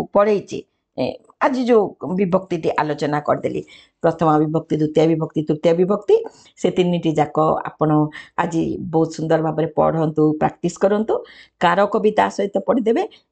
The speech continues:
ଯଦି କିଛି ବି ପ୍ରଶ୍ନ ଆସୁଛି, ତାହେଲେ ଆପଣ ମୋତେ କମେଣ୍ଟ ସେକ୍ସନରେ ନିଶ୍ଚିତ ଭାବରେ କାଲିକୁ ସକାଳକୁ କି ଆଜି ରାତିରେ ଲେଖିଦେଇଥାନ୍ତୁ, ମୁଁ ଆପଣଙ୍କୁ ଉତ୍ତର ଦେବି।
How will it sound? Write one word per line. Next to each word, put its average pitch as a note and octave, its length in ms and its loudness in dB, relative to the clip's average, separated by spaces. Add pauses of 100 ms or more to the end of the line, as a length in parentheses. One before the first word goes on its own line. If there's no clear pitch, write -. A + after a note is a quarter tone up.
ଯଦି F3 180 -2
କିଛି - 300 -8
ବି F3+ 100 4
ପ୍ରଶ୍ନ E3+ 400 -2
ଆସୁଛି, D3+ 440 -2 (260)
ତାହେଲେ D#3 240 0
ଆପଣ D#3 240 -2
ମୋତେ D3+ 220 -4
କମେଣ୍ଟ D#3 320 -2
ସେକ୍ସନରେ D#3 520 0 (360)
ନିଶ୍ଚିତ D#3 300 -4
ଭାବରେ D3+ 320 2
କାଲିକୁ D3+ 400 -2
ସକାଳକୁ D3+ 560 0
କି D3+ 120 0
ଆଜି D3 220 2
ରାତିରେ D3+ 300 0
ଲେଖିଦେଇଥାନ୍ତୁ, C#4 760 2 (420)
ମୁଁ E3+ 120 0
ଆପଣଙ୍କୁ G3+ 360 -2
ଉତ୍ତର F3 260 0
ଦେବି। D3 260 -2